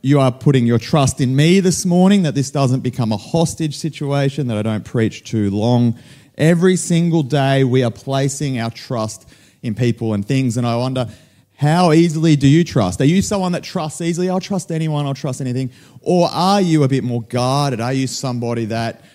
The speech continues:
trusts no one, trusts nothing? Well, the truth is we live in a time, uh, where it is getting harder and harder to trust anyone or anything.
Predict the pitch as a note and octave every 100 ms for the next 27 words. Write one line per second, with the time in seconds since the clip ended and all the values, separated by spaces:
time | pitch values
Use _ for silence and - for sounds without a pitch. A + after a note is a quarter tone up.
0 | _ _ - C#3 A#2 G2+ - - - G2
1 | G#2 A#2 G#2+ G#2+ G2 - G#2+ F#2+ - -
2 | - G2+ A2 A#2 A#2 F2+ F2+ - _ _
3 | _ _ _ _ _ - A2+ - D3+ C3+
4 | D#3 C3 C#3+ C#3 D3+ D#3 C#3 - C3 B2
5 | A#2 A2+ - A#2 A#2 B2 C#3 G3 G3+ A#2
6 | A2+ A2+ A2 A#2 A#2 B2 B2+ D3 D3 E3
7 | C#3 A#2 - B2 B2 B2 B2 G#2+ G#2 G2
8 | G2+ G#2+ D3+ - _ _ _ _ _ A#2+
9 | A#2+ B2+ - F3 C#3+ - B2 A2+ G#2+ G2
10 | F#2+ F#2 - G2+ G2+ F#2+ - G2 F#2+ F2+
11 | G2+ F2 F2